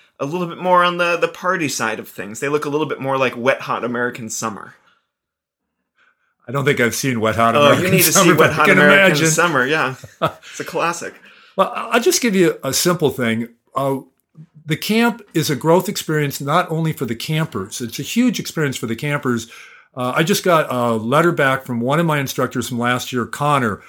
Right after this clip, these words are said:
Speaker 2: a fabulous instructor. In fact, Connor started a program at camp. Uh, he's a geology major. And he said, "Jim, can I teach a geology course?" And as Blake knows, if it fits into our programming and our psych as far as being a wilderness camp,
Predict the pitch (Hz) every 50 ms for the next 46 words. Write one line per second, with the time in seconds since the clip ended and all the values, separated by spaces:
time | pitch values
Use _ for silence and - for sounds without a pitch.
0 | - - - _ _ - 151 - - - - - 190 180 185 190 170 160 143 127
1 | 120 120 - 123 113 - - - 131 117 113 - 110 117 131 127 - 160 151 143
2 | 139 - - - 170 185 196 196 185 160 143 - - 165 151 147 147 131 120 -
3 | - 170 185 180 170 139 120 107 104 101 - - 120 107 98 92 - _ - _
4 | _ _ _ _ _ _ 123 120 120 135 170 160 175 170 - - 139 123 117 117
5 | 127 147 160 - - 135 117 104 101 104 98 123 156 202 226 - _ _ _ _
6 | _ _ _ _ - 147 143 - - 156 135 110 - 190 185 180 175 170 170 175
7 | - 165 156 151 151 - - 143 127 - - - 147 120 - 156 156 160 175 190
8 | 175 - - 107 - - 117 101 95 95 - - 147 143 139 - 120 131 165 185
9 | 190 190 156 156 160 180 170 147 120 113 110 113 120 - - - _ _ _ _
10 | _ _ _ _ - 156 147 - 147 123 - - - 220 240 240 - - - -
11 | 190 185 180 170 - 175 170 165 147 147 135 131 135 - 175 180 180 170 165 160
12 | 156 147 147 147 139 139 127 135 131 127 127 120 117 110 - - 139 139 135 131
13 | 127 - - _ _ _ _ _ _ - 131 123 - - 147 135 135 135 131 -
14 | 135 127 123 117 113 135 131 120 123 113 104 - - - - 180 226 185 135 127
15 | 127 -